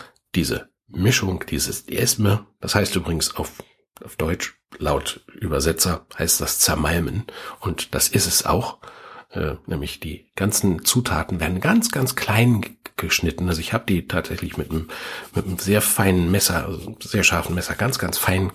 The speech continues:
gemacht und, äh, die Tomaten habe ich in so einem, so einem kleinen Mixer relativ klein püriert.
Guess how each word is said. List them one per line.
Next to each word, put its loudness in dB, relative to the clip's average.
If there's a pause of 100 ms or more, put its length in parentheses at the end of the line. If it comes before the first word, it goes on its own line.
gemacht 0
und, -2
äh, -4
die -6
Tomaten 0
habe 2
ich -6
in -2
so -4
einem, -6 (500)
so -4
einem -4
kleinen 2
Mixer 2 (680)
relativ 0
klein 2
püriert. 0